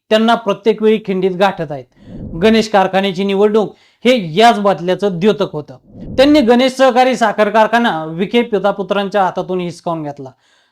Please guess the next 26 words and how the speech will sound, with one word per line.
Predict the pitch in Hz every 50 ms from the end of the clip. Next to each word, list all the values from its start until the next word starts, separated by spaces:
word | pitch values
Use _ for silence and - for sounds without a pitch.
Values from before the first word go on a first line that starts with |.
| _ -
नाशिक | 185 190 202 196 196 214 220 -
शिक्षक | - 202 202 - - 214 190
मतदारसंघातही | 202 196 185 170 170 190 185 180 202 190 190 214 190 247 247 214 - - - - - - - -
विवेक | - 185 247 269 294 302 - 294
कोल्हे | 254 262 254 247 254 240
अपक्ष | 214 202 - 233 196 - -
रिंगणात | 233 208 220 220 220 220 208 165 180
उतरले. | 170 - - 165 147 147 139 - _ _ _ _ _ _ _ _ _ _ _ -
इथं | 240 277 294 247 320 294
त्यांनी | 320 302 294 294 302 302
दोन | 226 220 254 254 247
नंबरची | 247 247 233 226 226 214 220 226 226
मतं | 214 202 156 175
घेतली. | 156 151 139 - 143 139 - _ - - - - - - -
आता | 233 247 - 320 294
आशुतोष | 269 254 247 - 285 247 311 - -
काळे | - 285 269 269 254 196 170 170 165
हे | - 233 247 240 - -
अजित | 214 202 240 240 185 -
पवार | 214 202 202 196
गटाकडे | 170 180 156 170 143 160 151
आहेत, | 147 131 - _ _ _ _ _ _ -
त्यामुळं | 185 190 196 202 208 214
महायुतीमध्ये | 202 190 180 180 185 185 185 208 208 214 202 196 190
ही | 202
जागा | 185 208 214 220 226 214